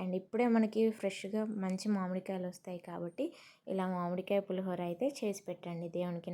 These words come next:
నైవేద్యంగా. And మన ఛానల్ సబ్స్క్రైబర్స్కి అందరికీ, ఎవరెవరైతే సబ్స్క్రైబ్ చేస్తున్నారో వాళ్ళందరికీ శ్రీరామనవమి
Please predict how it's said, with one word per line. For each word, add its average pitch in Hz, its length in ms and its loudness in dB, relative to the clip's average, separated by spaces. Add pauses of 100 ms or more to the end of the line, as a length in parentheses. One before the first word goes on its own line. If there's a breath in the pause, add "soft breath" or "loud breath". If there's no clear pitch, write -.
నైవేద్యంగా. 165 600 -4 (540 loud breath)
And 185 120 -2 (100)
మన 185 80 0 (120)
ఛానల్ 196 360 0
సబ్స్క్రైబర్స్కి 208 800 0
అందరికీ, 196 420 0 (140)
ఎవరెవరైతే 180 640 -2
సబ్స్క్రైబ్ 175 500 -8
చేస్తున్నారో 175 600 -4 (460 loud breath)
వాళ్ళందరికీ 175 760 0 (840 loud breath)
శ్రీరామనవమి 196 960 2